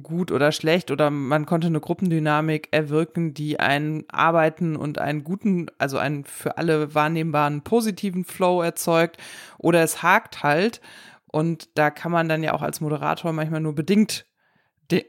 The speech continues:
dran ändern, ne? Also ich erinnere mich da auch dran, ich habe ja früher bei der, an der Uni Lüneburg in der Professional School, die haben so ein Weiterbildungsprogramm, ähm,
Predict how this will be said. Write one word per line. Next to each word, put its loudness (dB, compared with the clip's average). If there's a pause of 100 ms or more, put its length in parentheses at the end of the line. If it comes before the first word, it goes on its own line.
(140)
dran -4
ändern, -2
ne? 0
Also -2
ich -6
erinnere -4
mich -6
da -8
auch -6
dran, -6
ich -10
habe -8
ja -4
früher -4
bei -8
der, -4
an -6
der -4 (540)
Uni 0
Lüneburg 2
in -4
der -2
Professional -6
School, -6
die -8
haben -8
so -12
ein -10
Weiterbildungsprogramm, -6 (680)
ähm, 0